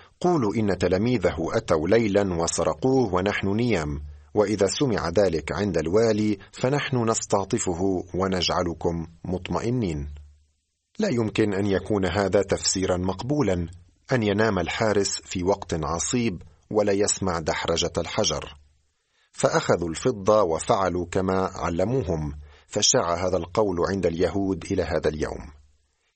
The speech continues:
كان هذا شاهد النفي الأول على قيامة المسيح، وقد ظهرت أدلة أخرى، ومع ذلك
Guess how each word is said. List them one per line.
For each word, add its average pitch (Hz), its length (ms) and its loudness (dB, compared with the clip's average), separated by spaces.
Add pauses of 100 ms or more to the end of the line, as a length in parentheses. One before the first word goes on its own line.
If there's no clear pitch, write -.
كان 87 200 2
هذا 85 260 0
شاهد 90 420 2
النفي 87 420 -2
الأول 120 640 2 (240)
على 107 240 2
قيامة 104 540 0
المسيح، 107 640 -4 (540)
وقد 120 340 0
ظهرت 147 480 0
أدلة 131 360 2
أخرى، 123 600 0 (260)
ومع 87 320 0
ذلك 82 460 -2